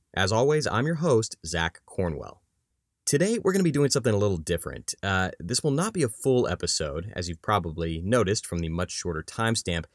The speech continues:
No, this is actually going to be a bonus episode to accompany our tenth full episode, Kingbreakers. This is part of a larger bonus series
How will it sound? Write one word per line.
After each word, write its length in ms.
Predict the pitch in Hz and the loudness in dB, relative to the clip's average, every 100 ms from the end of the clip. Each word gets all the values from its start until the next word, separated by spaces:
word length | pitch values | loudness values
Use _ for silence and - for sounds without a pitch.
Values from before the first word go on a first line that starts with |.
| _ _ _ | _ _ _
No, 100 | - | 0
this 180 | 139 185 | 2 2
is 80 | 196 - | 2 0
actually 300 | 180 - 151 | -2 -2 -2
going 200 | 131 113 | 2 2
to 40 | |
be 160 | 98 104 | 0 -2
a 80 | 101 | 0
bonus 560 | 87 - 95 101 90 - | -4 -2 0 2 2 0
episode 580 | 82 82 - 73 - - _ | -2 -4 -4 -4 -10 -18 _
to 80 | 90 | -8
accompany 440 | 87 92 85 82 | -4 -6 -4 -4
our 120 | 78 | -4
tenth 360 | 82 - 185 190 | -6 -4 -4 -4
full 220 | - 90 | -2 0
episode, 540 | 85 92 - 90 85 - _ _ _ | 0 -2 0 0 0 -4 _ _ _
Kingbreakers. 920 | - 127 113 90 73 - 62 - - _ _ _ _ _ | -2 2 2 2 -4 -6 -12 -12 -18 _ _ _ _ _
This 220 | 92 147 196 | 0 2 2
is 80 | |
part 320 | - - 151 - | 0 0 0 2
of 200 | 104 92 | 0 0
a 220 | 98 92 | 2 2
larger 580 | 87 80 90 101 98 92 | 2 0 2 2 2 -2
bonus 420 | 78 82 95 120 | 0 -2 2 4
series 400 | - 127 131 139 | 2 2 0 -2